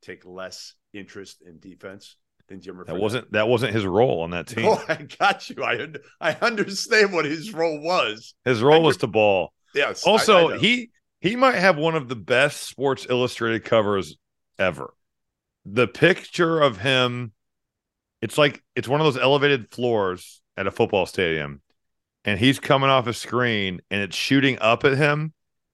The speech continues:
Speaker 2: and he looks like he's, like, seven feet off the ground
Speaker 1: <laughs>
Speaker 2: on his jumper.
Speaker 1: He
Speaker 2: It's
Speaker 1: was
Speaker 2: sick.
Speaker 1: probably a,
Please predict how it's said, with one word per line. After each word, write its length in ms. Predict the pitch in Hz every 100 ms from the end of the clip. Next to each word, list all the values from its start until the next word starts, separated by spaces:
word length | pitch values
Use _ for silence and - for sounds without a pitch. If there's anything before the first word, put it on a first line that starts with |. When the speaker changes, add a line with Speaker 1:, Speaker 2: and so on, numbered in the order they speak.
| _ 117
Speaker 2:
and 100 | 127
he 80 |
looks 300 | 160 175 -
like 140 | 160 143
he's, 260 | 131 101
like, 180 | 117 110
seven 400 | - 143 131 127
feet 240 | 117 131 117
off 180 | 104 -
the 80 | 85
ground 380 | 87 71 57 _ _ _ _ -
Speaker 1:
<laughs> 500 | _ _ _ _ -
Speaker 2:
on 140 | 101 104
his 140 | 95
jumper. 400 | 101 87 - 65
Speaker 1:
He 60 | 123
Speaker 2:
It's 100 | 98
Speaker 1:
was 80 | 98
Speaker 2:
sick. 160 | 127 110
Speaker 1:
probably 280 | 104
a, 60 | 98